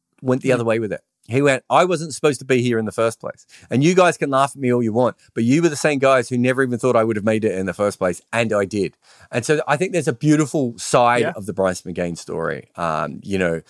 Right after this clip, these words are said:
Speaker 1: from, from that perspective. And, and I do, you know, for me, I think it is, I think it's a success, even if it was the worst debut that
Speaker 2: Hmm.
Speaker 1: perhaps anyone has ever played. And I put that up with, was it Gavin Hamilton who got smashed everywhere and made a pair?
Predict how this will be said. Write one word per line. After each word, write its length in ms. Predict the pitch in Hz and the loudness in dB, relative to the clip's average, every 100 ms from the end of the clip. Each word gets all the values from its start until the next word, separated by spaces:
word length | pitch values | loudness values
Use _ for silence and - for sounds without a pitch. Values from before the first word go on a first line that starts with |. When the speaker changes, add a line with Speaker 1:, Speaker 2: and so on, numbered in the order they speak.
| - _ | -20 _
Speaker 1:
from, 220 | - 120 | -2 -2
from 320 | - 135 120 117 | 0 0 0 0
that 200 | 113 - | -2 -4
perspective. 640 | 110 - 101 - 90 - _ _ _ | -6 -2 -4 -2 -6 -6 _ _ _
And, 200 | 117 117 - | -2 0 2
and 120 | 127 | 2
I 120 | 127 | 2
do, 420 | 113 143 139 147 - _ _ - | 2 2 2 0 -6 _ _ -4
you 80 | 131 | 0
know, 100 | 110 | 0
for 160 | - | 2
me, 480 | 135 147 147 113 147 - _ _ _ _ - | 2 4 4 2 -4 -8 _ _ _ _ 0
I 100 | 139 | 0
think 240 | 175 170 | 0 0
it 80 | 151 | 2
is, 320 | 123 120 - _ _ _ _ _ | 2 0 -4 _ _ _ _ _
I 120 | 127 | -2
think 180 | 165 147 | 0 -2
it's 120 | 139 | -4
a 60 | 120 | -6
success, 600 | - - 139 101 - - 123 | -8 0 2 2 -2 -10 -4
even 280 | 117 113 | -2 0
if 300 | 104 98 - - _ - | 0 -2 -4 -14 _ -10
it 100 | 104 | -8
was 80 | |
the 100 | 90 | -4
worst 280 | 98 92 - _ _ - | 0 0 -2 _ _ -6
debut 400 | 98 85 87 87 | -4 -2 -4 -4
that 160 | 107 - | -8 -8
Speaker 2:
Hmm. 120 | 127 | -2
Speaker 1:
perhaps 340 | 196 214 - | 0 0 -2
anyone 300 | 139 131 104 | -2 0 0
has 100 | 80 | -4
ever 160 | 82 71 | -12 -12
played. 320 | - 76 73 - - - | -6 -6 -6 -12 -14 -2
And 120 | 131 | 0
I 20 | |
put 160 | - 170 | 0 2
that 140 | 131 | 2
up 120 | 127 | 2
with, 200 | 131 123 | 0 -2
was 80 | 127 | -2
it 100 | 147 | 2
Gavin 240 | 151 156 139 | 2 2 2
Hamilton 560 | 147 151 165 160 151 _ | 0 -2 -4 -6 -6 _
who 100 | 123 | -2
got 160 | 123 113 | 0 -2
smashed 300 | - 123 117 | -2 -2 -2
everywhere 320 | 113 113 107 | 0 2 2
and 80 | 101 | 2
made 100 | 98 | 0
a 40 | 82 | -2
pair? 320 | 95 78 | -2 -2